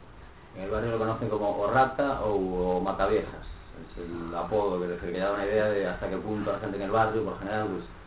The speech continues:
bueno, hai unha doble polaridade, ¿no? Xente que, como siempre, ten os amigos, os que lle llevan as pensiones y tal y cual, pues, que ha quedado por allí, y luego, pues, un montón de gente que realmente no podía ni ver a este hombre, porque es algo imposible. De hecho, mucha gente cuando entramos, pues,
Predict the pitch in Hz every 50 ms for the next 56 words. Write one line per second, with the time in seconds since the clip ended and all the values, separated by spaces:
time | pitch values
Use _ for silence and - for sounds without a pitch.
0 | - - - - 107 110 107 113 113 113 117 - - 113 117 117 110 104 101 101
1 | 101 104 123 135 120 - 120 131 131 - 110 92 92 92 95 90 92 95 92 -
2 | 92 92 90 92 90 - - - - 131 127 113 110 113 113 110 98 92 - 95
3 | 92 95 92 90 90 - - 92 87 87 - 113 107 101 98 98 95 90 90 98
4 | 92 101 101 101 104 107 131 135 135 139 135 135 - - - - - - - 101
5 | 95 92 95 95 98 101 104 110 120 131 131 120 104 98 95 95 95 95 92 87
6 | - - - - - - - - 101 104 101 98 104 101 95 95 120 117 110 107
7 | 113 117 104 101 92 95 95 98 98 95 110 104 95 87 95 98 95 95 92 98
8 | 101 101 98 - 120 117 120 120 120 123 127 117 104 95 92 90 - 95 98 101
9 | 98 98 95 107 107 107 - 135 127 123 120 120 113 101 95 - 113 104 107 107
10 | - - 110 104 104 98 98 98 104 107 107 110 107 107 -